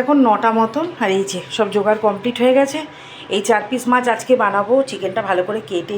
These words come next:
নিয়ে নুন হলুদ মাখিয়ে নিয়েছি, এটা ভাজা করব। আর এখানে চাউমিনেরও জোগাড় করেছি, আহ, ডিম একটা ফাটিয়ে নিয়েছি, এটা চাউমিনে কাঁচা লঙ্কা পড়বে, আর মাছের ঝালেতে, আহ, টমেটো পড়বে, আর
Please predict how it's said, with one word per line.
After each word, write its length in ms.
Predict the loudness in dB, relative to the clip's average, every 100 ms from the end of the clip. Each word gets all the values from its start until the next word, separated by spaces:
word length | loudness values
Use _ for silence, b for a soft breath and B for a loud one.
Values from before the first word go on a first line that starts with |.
| -4
নিয়ে 160 | -2 -2
নুন 120 | -4
হলুদ 200 | -2 -2 -2
মাখিয়ে 280 | -4 -6 -8
নিয়েছি, 200 | -8 -8 -6
এটা 100 | -4 -6
ভাজা 200 | -4 -4 -2
করব। 200 | -2 2 2 0 -12 B B B B -6 -2
আর 200 | 0 0 -2
এখানে 220 | -2 -4 -2
চাউমিনেরও 460 | -2 0 -2 2 2
জোগাড় 220 | 2 0 0
করেছি, 340 | -2 -2 -4 -4
আহ, 880 | -6 -14 -20 -20 -20 -6 -2 -2 -2 B B -8
ডিম 180 | -4 -2 -4
একটা 160 | -2 -4 -4
ফাটিয়ে 300 | -4 -4 -2
নিয়েছি, 280 | -2 -4 -2 -2
এটা 120 | -2 -2
চাউমিনে 340 | -2 0 -4 -4
কাঁচা 180 | -4 -4
লঙ্কা 240 | -6 -4 -4
পড়বে, 260 | -2 0 0 0 B B B B -2
আর 100 | -2 -2 -2
মাছের 260 | -2 -4 -2
ঝালেতে, 380 | 0 0 0 -2 -2 -4
আহ, 240 | -2 -4 -2
টমেটো 320 | -4 -2 -2 -2
পড়বে, 280 | 0 2 2 0 B B B B 0
আর 80 | 2